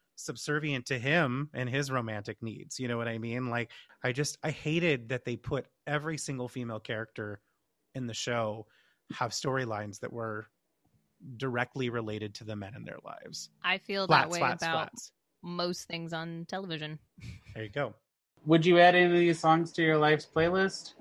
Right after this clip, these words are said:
Speaker 2: Yes, I, uh, there are a couple that I, I was like, "Oh, I would, I would very much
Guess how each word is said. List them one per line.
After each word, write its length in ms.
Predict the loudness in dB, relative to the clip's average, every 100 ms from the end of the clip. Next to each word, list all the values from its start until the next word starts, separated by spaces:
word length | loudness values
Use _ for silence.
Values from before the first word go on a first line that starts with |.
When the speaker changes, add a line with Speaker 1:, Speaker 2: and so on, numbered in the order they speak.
| -16
Speaker 2:
Yes, 760 | -10 -4 0 0 0 -6 -10 -4
I, 460 | 0 2 2 0 0
uh, 720 | 2 2 2 0 -2 -2 -6 -8 _ _ _ _ _ _ _ -14
there 300 | 4 6 6
are 140 | 6 2
a 60 |
couple 460 | 0 -2 -2 -10 -4
that 260 | -2 0 0
I, 240 | -2 -4 -8
I 180 | -6 -4
was 260 | -6 -14 -10
like, 240 | -10 -10 -14 _ _ 0
"Oh, 340 | 2 2 2
I 240 | 0 0 -2
would, 500 | -4 -6 -8 -10 -16 -18 _ _ _ _ _ _ _
I 60 | -14
would 140 | -8 0
very 240 | 2 2
much 400 | 0 -4 -6